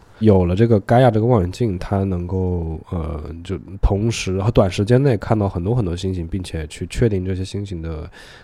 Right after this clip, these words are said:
位置和它的速度。然后你有了这个东西，你就可以去反推它。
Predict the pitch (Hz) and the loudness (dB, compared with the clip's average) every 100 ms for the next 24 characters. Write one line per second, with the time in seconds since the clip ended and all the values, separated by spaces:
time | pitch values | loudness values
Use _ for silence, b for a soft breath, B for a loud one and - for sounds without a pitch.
0 | - 139 147 107 - 80 78 - 101 - | 0 6 6 4 0 -10 -8 -6 -6 -4
1 | 160 95 - 76 - - 95 101 98 98 | -2 -4 -6 -14 -16 -6 -2 0 0 0
2 | 78 82 127 120 80 80 78 76 85 - | -2 -2 0 0 -2 -8 -12 -10 -10 -8
3 | 87 78 87 B B B B B B - | -8 -4 -6 B B B B B B -10
4 | - 104 80 80 113 117 117 95 87 | 0 2 2 2 4 2 0 -2 -8